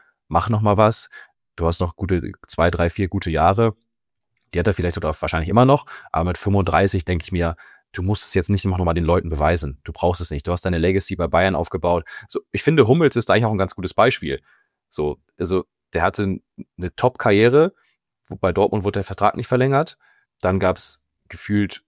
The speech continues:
monatelang gar nichts. Dann kam irgendwann die A S Rom, gesagt hat, „Komm, wir nehmen dich unter Vertrag.“ Da lief's dann zuerst überhaupt nicht. Unter dem alten Trainer gar keine Rolle gespielt. Dann jetzt doch zuletzt wieder ein bisschen. Dann der Fehler da in der Euroleague und so weiter und so weiter. Das kann natürlich alles passieren.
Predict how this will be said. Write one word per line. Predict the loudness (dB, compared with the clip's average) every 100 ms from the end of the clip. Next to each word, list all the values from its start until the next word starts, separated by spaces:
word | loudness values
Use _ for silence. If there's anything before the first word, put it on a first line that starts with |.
| -6
monatelang | 0 2 2 2 0 2
gar | 4 4
nichts. | 2 -4 -8 -12 _
Dann | -2 0
kam | -2 0
irgendwann | 0 0 0 0 0
die | 0
A | 0
S | 0
Rom, | -2 -2 0
gesagt | 0 -2 -2
hat, | -4 -6 -4
„Komm, | -2 -2 -4
wir | -2
nehmen | -2
dich | -2
unter | -4 -4
Vertrag.“ | -6 0 2 2 0
Da |
lief's | -4 -4 -4
dann | -4
zuerst | -2 -2 -4
überhaupt | -2 2 2 2 0
nicht. | -2 -4 -20 -20 -16
Unter | -6 -2 2
dem | 2
alten | 2 0
Trainer | -2 0 0 -2
gar | 0 0
keine | 0 0
Rolle | 0 0
gespielt. | -2 -4 0 -2 -2 -18 -6
Dann | -2 2
jetzt | 0 0
doch | -4
zuletzt | -2 -2 -2 -2
wieder | -4
ein | -4
bisschen. | -6 -2 0 0 -4 -18 _
Dann | -2 0 0
der | -2
Fehler | 0 2 4
da | 4
in | 2
der | 4
Euroleague | 4 6 4 2 0 -4
und | -6
so | 0
weiter | 0 0 -2
und |
so | -4 0
weiter. | 0 0
Das | -6
kann | -6 -8
natürlich | -6
alles | -8 -8
passieren. | -10 -4 -2